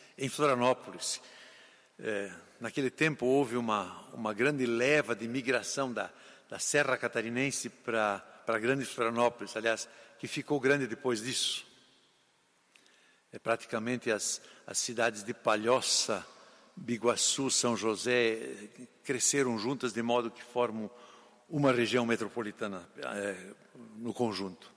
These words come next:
E os parentes na cidade tinham se dado bem, estavam bem de vida, e o agricultor, um homem muito simples, foi visitá-los num fim de semana. E no sábado à tardinha ou à noitinha,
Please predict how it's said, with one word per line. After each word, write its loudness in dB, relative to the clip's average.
E 2
os 8
parentes 4
na 2
cidade 4
tinham 2
se 4
dado 2
bem, 2
estavam 0
bem 4
de -2
vida, 0
e -4
o -2
agricultor, -2
um 2
homem 0
muito -2
simples, 2
foi 8
visitá-los 2
num -2
fim -8
de -6
semana. -2
E -2
no -8
sábado 2
à 6
tardinha 2
ou 0
à 2
noitinha, -2